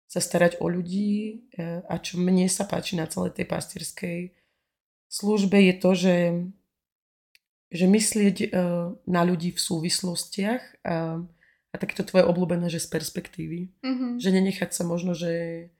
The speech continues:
Speaker 1: úplne strhnúť, e, hneď nejakými prvotnými, preto z-, tiež fungujeme v tíme, to je rovnako tímová práca.
Speaker 2: Mhm.
Speaker 1: Preto ten pastierský tím možno, že blízky mne, e,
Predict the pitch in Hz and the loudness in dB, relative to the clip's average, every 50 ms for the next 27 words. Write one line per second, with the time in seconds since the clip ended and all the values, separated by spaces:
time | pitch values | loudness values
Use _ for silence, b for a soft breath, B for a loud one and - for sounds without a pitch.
0 | _ _ _ _ _ _ - 185 185 - 202 196 190 180 185 - - 185 180 165 | _ _ _ _ _ _ -6 -4 2 4 6 8 8 6 4 2 2 2 4 4
1 | 185 185 175 175 175 175 - - - - 190 170 165 165 160 165 165 165 156 180 | 4 4 4 2 0 -4 -6 -10 -10 -6 -4 -4 -2 -2 -4 -6 -6 -4 -2 -2
2 | 175 170 170 170 170 170 170 - - 170 165 170 - 175 165 170 170 - 180 175 | -2 -2 -2 -4 -6 -6 -6 -8 -8 -8 -8 -6 -6 -6 -6 -6 -8 -10 -10 -10
3 | 175 170 170 170 - 170 - - 170 165 185 - - - - - - - 208 190 | -8 -8 -8 -6 -8 -8 -8 -8 -10 -10 -10 -10 -12 -12 -14 -14 -10 -6 -4 -4
4 | - - - 180 170 180 170 170 170 - - 196 208 214 214 208 208 180 165 170 | -4 -4 -4 -4 -2 -2 -2 -4 -6 -6 -6 -6 -6 -6 -6 -8 -10 -10 -8 -6
5 | 160 180 196 196 - 196 - 185 190 185 185 185 185 - - - - - - - | -6 -8 -8 -10 -12 -12 -10 -8 -8 -8 -10 -12 -12 -12 -14 -14 -14 -14 -14 -12
6 | - 240 240 247 254 B B B B B B B _ - 185 - 175 - - 175 | -12 -12 -12 -14 -16 B B B B B B B _ -18 -16 -16 -12 -10 -10 -8
7 | 170 - 175 165 - - - - - - - 180 160 160 160 165 156 160 156 151 | -6 -6 -6 -6 -6 -8 -10 -10 -10 -10 -6 -6 -4 -4 -4 -4 -4 -4 -4 -6
8 | 156 151 - - - 156 156 156 156 160 160 170 - _ _ _ - - | -6 -8 -8 -12 -12 -10 -8 -8 -8 -8 -10 -12 -16 _ _ _ -14 -12